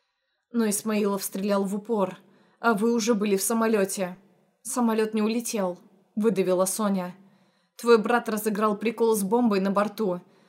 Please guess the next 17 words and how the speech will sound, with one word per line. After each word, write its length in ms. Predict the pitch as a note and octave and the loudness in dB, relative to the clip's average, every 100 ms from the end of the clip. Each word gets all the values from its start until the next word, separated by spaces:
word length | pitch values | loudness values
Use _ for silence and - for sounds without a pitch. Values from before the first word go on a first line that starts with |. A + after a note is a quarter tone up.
| _ | _
Нас 220 | A#3 A#3 | -2 0
даже 260 | G3 A3 A3 | 0 -2 -2
отправили 520 | A3 A#3+ A3+ G3+ G3+ | -4 -2 -2 0 -2
в 80 | G3 | -2
участок". 580 | A#3+ A3+ G3 - F#3+ - _ _ _ _ - | -2 -4 -4 -6 -12 -14 _ _ _ _ -6
"Ерунда", 720 | G#3 G3+ G3+ G3+ F#3+ F3+ F#3+ - _ _ _ _ | -4 -2 0 0 0 -2 -6 -18 _ _ _ _
отмахнулся 680 | A#3 B3 G3+ G3 G3+ F#3+ G#3+ | -4 -2 -2 -2 -4 -4 -6
старший. 600 | - G#3 F#3+ - F3 F3 _ _ _ _ _ | -4 -4 -4 -4 -6 -8 _ _ _ _ _
На 80 | B3+ | -2
лице 300 | C4 C#4 E4 D#4 | -2 -2 -2 -2
Егора 360 | A#3 C4+ C#4 A3+ | 0 2 2 2
играла 340 | G3 A#3 A3 | 0 -2 -4
самая 380 | A3 C4 C4 A#3 | -4 -2 0 -2
тупая 420 | A3+ C4 B3+ G#3+ | -4 -4 -2 -2
в 60 | G3+ | 0
мире 280 | A#3 A3 | 0 0
улыбка. 680 | G3+ A#3 A3+ G#3+ - F3+ F3 | -2 -2 -2 -2 -4 -6 -6